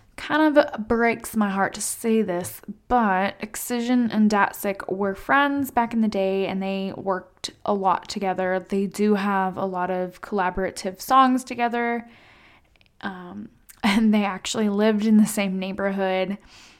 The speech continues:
Excision seems to keep things very professional, so I'm not really sure if he knew what was going on behind the scenes with Datsik, but I'm not really gonna get into that,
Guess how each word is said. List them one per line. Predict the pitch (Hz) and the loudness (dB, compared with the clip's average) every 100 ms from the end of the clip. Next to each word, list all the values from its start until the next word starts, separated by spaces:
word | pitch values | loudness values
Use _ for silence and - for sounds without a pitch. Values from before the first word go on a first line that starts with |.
| _ _ - _ _ _ _ _ _ - | _ _ -20 _ _ _ _ _ _ -16
Excision | - 311 320 349 320 | -6 -2 0 2 2
seems | 311 294 285 269 | 2 2 0 -2
to | 285 | -6
keep | - 269 269 - | -4 -6 -6 -2
things | 240 240 233 | 2 2 2
very | 208 220 220 | 0 0 -2
professional, | 208 - 214 220 226 226 226 | -4 -2 -2 0 2 2 2
so | 214 214 | 0 0
I'm | |
not | 208 208 | 0 0
really | 220 214 | 0 -2
sure | 202 - - 208 202 202 202 | -2 -6 -6 -2 0 0 -2
if | 196 | -6
he | - 214 208 202 196 | -6 -2 -2 -2 -4
knew | 196 190 196 | -4 -4 -4
what | 196 | -2
was | 196 190 | -4 -4
going | 196 190 | -6 -4
on | 185 180 | -4 -6
behind | 180 185 170 | -8 -10 -12
the | 165 | -14
scenes | - 254 247 247 | -4 2 2 2
with | 226 | -2
Datsik, | 226 226 220 - 233 226 226 226 - _ - - _ _ _ - - _ 214 - _ | -2 -2 -2 -4 -2 0 -2 -6 -20 _ -20 -20 _ _ _ -20 -20 _ -16 -16 _
but | 214 202 | -2 0
I'm | 196 208 | 2 2
not | 214 | 2
really | 220 214 | 2 2
gonna | 202 202 | 2 -2
get | 190 - | -4 -2
into | 233 226 | 0 2
that, | 247 240 240 240 | 2 4 4 2